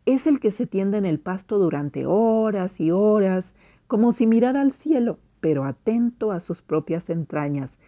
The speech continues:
o el que pasa toda la mañana, toda la tarde, toda la semana, mirando el techo de su habitación.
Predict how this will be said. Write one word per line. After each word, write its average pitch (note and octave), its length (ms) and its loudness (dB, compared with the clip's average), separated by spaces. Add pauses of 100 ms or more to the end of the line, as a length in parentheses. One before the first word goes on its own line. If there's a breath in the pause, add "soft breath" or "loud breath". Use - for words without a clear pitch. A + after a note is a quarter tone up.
(240 soft breath)
o A#3 140 8
el A#3+ 160 4
que A3+ 580 4
pasa C4+ 720 -6 (100)
toda B3+ 240 0
la C4+ 120 0
mañana, G#3+ 760 -2
toda A3 260 2
la G#3 140 -2
tarde, F#3+ 480 -2
toda G#3+ 640 2
la F#3 140 2
semana, F3+ 580 -4 (380 soft breath)
mirando G#3 480 4
el G#3 140 0
techo G3 440 -6
de E3 220 -2
su - 160 -10
habitación. E3 760 -6